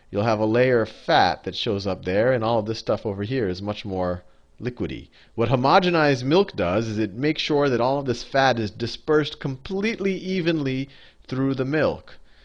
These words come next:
So that's why when you go to your local grocery store and you buy homogenized milk, it's all nice and creamy throughout. And you don't get this, you know, I guess some people actually like it, but you don't get this,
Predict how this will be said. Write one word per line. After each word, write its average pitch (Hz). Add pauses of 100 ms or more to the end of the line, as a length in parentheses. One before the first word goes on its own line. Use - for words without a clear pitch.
So -
that's 104
why 90
when 90
you 82
go 82
to 82
your 80
local 80
grocery 78
store 104
and 95
you 87
buy 87 (240)
homogenized 87
milk, 151 (240)
it's -
all 165
nice 151
and 139
creamy 156
throughout. 135 (340)
And 92
you 104
don't 120
get 117
this, 113
you 117
know, 107
I 101
guess 92
some 101
people 85
actually 80
like 107
it, 90
but 98
you 95
don't 107
get 98
this, -